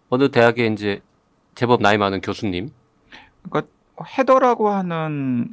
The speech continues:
Speaker 2: 어, 누가 봐도 약간 매력적으로 느낄 법한 여대생이 있고요.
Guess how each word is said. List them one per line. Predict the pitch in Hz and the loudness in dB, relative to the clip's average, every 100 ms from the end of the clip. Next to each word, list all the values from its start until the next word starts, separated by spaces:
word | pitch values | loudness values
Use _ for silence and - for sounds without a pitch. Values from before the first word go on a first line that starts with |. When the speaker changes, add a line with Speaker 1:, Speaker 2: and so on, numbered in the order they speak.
| - | -6
Speaker 2:
어, | 104 104 104 - - - _ _ _ _ _ _ - | -4 -4 -4 -8 -10 -16 _ _ _ _ _ _ -14
누가 | 107 135 160 | -2 2 2
봐도 | 151 135 131 139 139 139 117 - _ _ _ _ - | 2 -2 -4 -6 -4 -6 -8 -14 _ _ _ _ -16
약간 | - 107 95 | -8 -2 4
매력적으로 | 101 139 - 127 117 107 | 4 4 0 -4 -2 -4
느낄 | 92 - 110 | -4 -4 -6
법한 | 104 101 - 98 92 98 98 87 - _ - | -6 -12 -10 -6 -4 -4 -6 -10 -16 _ -4
여대생이 | 98 127 135 113 | 0 0 0 0
있고요. | 85 - 90 101 92 | -4 -8 -6 -4 -6